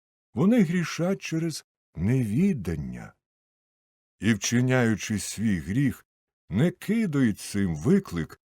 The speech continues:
божественній справедливості, як робимо ми, коли грішимо. Для них убити військовополоненого така ж звичайна річ, як для нас зарізати бика, і людське м'ясо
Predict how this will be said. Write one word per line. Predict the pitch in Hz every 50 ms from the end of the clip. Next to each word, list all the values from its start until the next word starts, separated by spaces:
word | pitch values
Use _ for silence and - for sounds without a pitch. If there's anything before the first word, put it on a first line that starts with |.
| _ _
божественній | - 76 95 98 95 - 113 131 127 - - - - 107 110 104 110 107
справедливості, | 98 - - - - 98 92 90 92 73 76 85 101 101 90 80 76 - - - - - 76 69 - _ _ _ _ _
як | - 101 98 -
робимо | - 98 82 82 92 90 95 95
ми, | 95 98 104 92 73 -
коли | - - 82 80 82 82
грішимо. | 69 62 71 78 80 78 - - 85 80 78 73 67 64 - _ _ _ _ _ _ _ _ _ _ _ _ _
Для | - 110 110 147 175
них | 190 226 240 202 - _ _ _ _ _ _ _ -
убити | 127 135 135 139 202 233 233 - - 143 135
військовополоненого | 123 131 127 113 - - - 110 101 101 98 - 101 92 92 90 87 95 104 110 120 147 147 123 135 147 135 - - - _ _
така | - 107 110 - - 202 202
ж | 151 101
звичайна | 95 87 90 85 - - - 87 85 80 82 87 87
річ, | 82 92 127 156 - - -
як | 87 76
для | 65 73 90 85
нас | 87 98 117 156 147 - - _ _ _ _ -
зарізати | 82 76 76 78 76 76 76 69 78 82 - - 101
бика, | 98 87 120 117 - - 170 190 180 - _ _ _ _ _ _ _ _ -
і | - 98
людське | 98 110 113 - - - - 233 208
м'ясо | 143 90 71 67 80 110 165 202 196 - - 180 165